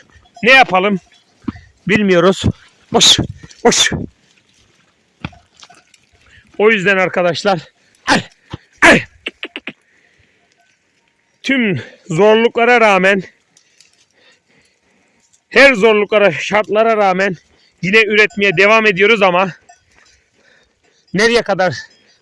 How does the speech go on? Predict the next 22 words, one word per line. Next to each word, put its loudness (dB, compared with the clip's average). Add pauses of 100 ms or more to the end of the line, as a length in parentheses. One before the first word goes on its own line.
dayanabileceğiz 2
bilemiyoruz -2
artık. -6 (380)
Ay, 2 (260)
ay. 2 (420)
Bugün 0 (720)
samanın 0
kilosu 0
arkadaşlar, 0
mercimek -2
samanın -4
kilosu -4 (760)
on 2
üç, -2
on -2
dört, -2
on -2
beş, -6
on -4
altı -4
lira -4
olursa -2